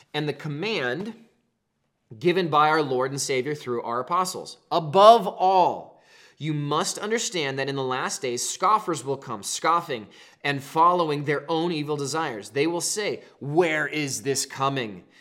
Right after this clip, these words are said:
he promised? Ever since our ancestors died, everything goes on as it has since the beginning of creation.'" I would argue, just to pause, that was almost said word for word to Noah.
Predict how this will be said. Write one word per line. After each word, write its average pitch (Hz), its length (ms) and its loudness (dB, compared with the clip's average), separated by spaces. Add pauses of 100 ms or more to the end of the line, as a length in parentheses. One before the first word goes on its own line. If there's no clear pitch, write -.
(120)
he 156 160 -2
promised? 123 640 0
Ever 160 180 0
since 170 240 -2
our 165 200 0
ancestors 156 540 -4
died, 135 280 -4
everything 175 460 -2
goes 160 240 0
on 147 180 0
as 131 140 -6
it 123 80 -6
has 139 340 -2
since 139 200 -8
the 151 100 -8
beginning 135 440 -4
of 123 120 -8
creation.'" 123 760 -6 (1300)
I 127 120 0
would 156 140 -2
argue, 143 260 0
just 107 200 -10
to 101 40 -14
pause, 90 500 -6 (1600)
that 127 580 0
was 131 200 -6
almost 127 300 -4
said 117 180 -6
word 113 240 -6
for 113 100 -8
word 107 240 -8
to 104 80 -16
Noah. 90 360 -12